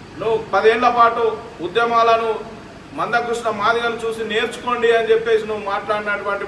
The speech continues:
మాటలు మరి గుర్తుకు తెచ్చుకో. ఇవాళ మాదిగలే, నేను ఈరోజు రాజకీయంగా ఎదిగినంటే దానికి మాదిగలే కారణం అన్నటువంటి రేవంత్ రెడ్డి ఈరోజు మందకృష్ణ మాదిగ గురించి మాట్లాడడం అంటే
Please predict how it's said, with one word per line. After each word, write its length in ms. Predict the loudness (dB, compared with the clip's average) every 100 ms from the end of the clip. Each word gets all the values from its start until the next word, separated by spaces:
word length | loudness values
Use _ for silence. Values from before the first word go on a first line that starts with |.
| -4
మాటలు 340 | -2 0 0 -2 -6 -18 -20 -20 -6
మరి 140 | -4 -2
గుర్తుకు 260 | -4 -4 0 2
తెచ్చుకో. 340 | 2 2 0 0 -4 -14 -16 -18 -18 -14 -2
ఇవాళ 220 | 0 2 2 2
మాదిగలే, 500 | 0 0 0 0 0 -2 -8 -12 -4
నేను 180 | 0
ఈరోజు 340 | 2 4 2 2 2
రాజకీయంగా 580 | 4 2 2 2 2 0 2
ఎదిగినంటే 560 | 2 0 -2 -4 -2 -2 -4 -10 -4
దానికి 280 | -4 -2 -6 -4
మాదిగలే 420 | -2 -2 0 0 2
కారణం 320 | 0 0 0 -2
అన్నటువంటి 420 | -4 -4 -4 -4
రేవంత్ 400 | -2 2 2 2
రెడ్డి 240 | 0 2 -2 -4 -12 -10 -4
ఈరోజు 260 | -2 -2 -4 -4
మందకృష్ణ 460 | -2 -2 -4 -6 -4 -2
మాదిగ 280 | 0 0 0 -2
గురించి 220 | -6 -6 -4
మాట్లాడడం 480 | -2 0 0 -2 -4
అంటే 180 | -6 -4